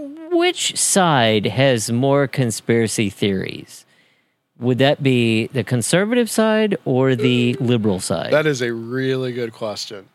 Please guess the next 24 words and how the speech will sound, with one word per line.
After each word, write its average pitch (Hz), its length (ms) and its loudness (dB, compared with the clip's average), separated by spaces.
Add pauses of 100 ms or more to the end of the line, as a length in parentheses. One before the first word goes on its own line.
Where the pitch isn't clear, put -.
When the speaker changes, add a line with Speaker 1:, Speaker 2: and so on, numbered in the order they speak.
(640)
Speaker 2:
And 127 240 -2
Speaker 1:
Give 269 100 6
me 294 100 6
a 247 40 4
percentage. 156 580 2
Speaker 2:
I, 180 220 2
I - 20 4
would, 190 260 0
Speaker 1:
<laughs> - 0 -
Speaker 2:
okay, 147 540 0
I 156 260 0
would 190 180 2
have 156 240 0
to 147 80 -6
say 135 480 0
that 120 220 -2
it's 117 180 -4
probably 117 800 -2 (1800)
seventy 160 540 0
percent 139 960 -2 (1400)
on 117 120 -4
the 117 60 -6
conservative 135 500 -2
side 131 580 0